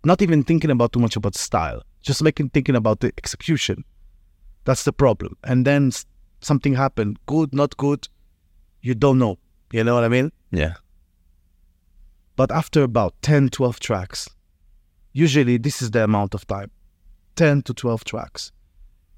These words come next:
Speaker 1: he will start to shape his own sound. And that's exactly what's gonna be him.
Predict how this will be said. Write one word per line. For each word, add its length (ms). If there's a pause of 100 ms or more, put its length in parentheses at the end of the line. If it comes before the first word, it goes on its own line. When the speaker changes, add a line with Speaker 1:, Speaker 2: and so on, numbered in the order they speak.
(160)
Speaker 1:
he 100
will 140
start 260
to 60
shape 320
his 140
own 160
sound. 320 (1600)
And 140
that's 220
exactly 380
what's 200
gonna 200
be 160
him. 240